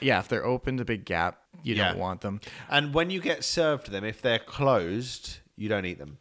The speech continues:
Speaker 2: When you get served
Speaker 1: Oh, yeah, yeah.
Speaker 2: mussels
Speaker 1: If you served a mussel or clam that's not open, definitely don't.
Speaker 2: Yeah.
Speaker 1: Yeah.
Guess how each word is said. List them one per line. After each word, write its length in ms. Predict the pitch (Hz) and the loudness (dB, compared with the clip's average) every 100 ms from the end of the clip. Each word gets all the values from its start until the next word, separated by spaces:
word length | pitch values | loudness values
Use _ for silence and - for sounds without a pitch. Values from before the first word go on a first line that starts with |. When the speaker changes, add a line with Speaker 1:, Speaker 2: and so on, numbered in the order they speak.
| _ | _
Speaker 2:
When 160 | 107 123 | -4 -2
you 80 | 123 | 0
get 180 | 120 - | 0 0
served 220 | 135 190 | 6 8
Speaker 1:
Oh, 120 | 185 | 8
yeah, 180 | 170 165 | 8 8
yeah. 80 | 156 | 10
Speaker 2:
mussels 160 | 147 131 | 8 8
Speaker 1:
If 80 | 143 | 4
you 80 | 135 | 2
served 260 | 143 139 | 2 2
a 40 | 127 | 2
mussel 300 | 123 - 110 | 0 0 -4
or 40 | |
clam 320 | - 107 98 | -2 -2 0
that's 160 | 95 - | -4 -4
not 140 | 92 | -2
open, 280 | 92 90 87 | -2 -6 -8
definitely 380 | 85 85 - 90 | -6 -6 -4 -8
don't. 280 | - 78 78 | -6 -6 -6
Speaker 2:
Yeah. 180 | 85 80 | -4 -2
Speaker 1:
Yeah. 140 | 71 | -2